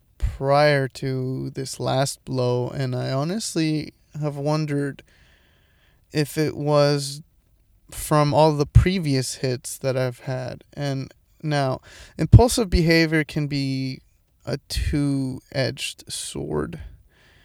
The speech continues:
in the way that it kinda helps you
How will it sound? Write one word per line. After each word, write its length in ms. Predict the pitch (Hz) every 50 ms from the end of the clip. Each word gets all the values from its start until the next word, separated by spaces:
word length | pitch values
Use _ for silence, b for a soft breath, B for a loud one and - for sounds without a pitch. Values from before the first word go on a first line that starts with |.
| b b b b b b -
in 240 | 160 151 147 143
the 60 | 143 139
way 340 | 139 143 147 143 143 143 143
that 400 | 131 143 139 135 135 131 127 - _ _ _ _ _ _ _ _ _ _ _ _ - - -
it 160 | - 151 - -
kinda 320 | - 165 165 196 220 226
helps 440 | 208 202 165 151 147 - - - -
you 380 | 143 139 139 135 131 127 -